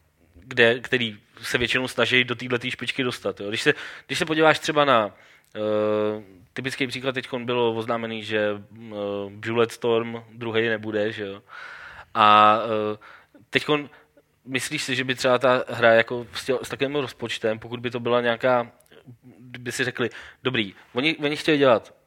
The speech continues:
Bulletstorm jako, jako hru, která má potenciál, aby se dostala mezi těch top dvacet her a nepovedlo se jim to, prodělali na tom a nikdy žádný druhý díl už prostě neudělají.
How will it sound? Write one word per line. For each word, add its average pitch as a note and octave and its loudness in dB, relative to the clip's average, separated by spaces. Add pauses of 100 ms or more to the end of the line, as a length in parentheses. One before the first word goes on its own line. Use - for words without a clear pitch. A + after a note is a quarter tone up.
(100)
Bulletstorm C#3+ 0
jako, B2+ 0
jako A#2+ -2
hru, B2 -2
která A#2 4 (340)
má A#2 4
potenciál, A#2+ 0
aby A2+ -8
se - -10
dostala A2 -4
mezi G#2+ -8
těch A2+ -10 (300)
top B2 0
dvacet A2+ 0
her G#2 0
a - -8
nepovedlo A2+ 0
se A2+ -2
jim A2+ -2
to, A#2 0 (240)
prodělali A#2 2
na G#2+ 2
tom A#2+ -2 (360)
a G#2+ 6 (120)
nikdy A#2 -2
žádný A2+ 2
druhý A2+ -4
díl A2 -6
už A#2 -8
prostě A2+ -8
neudělají. G2+ -6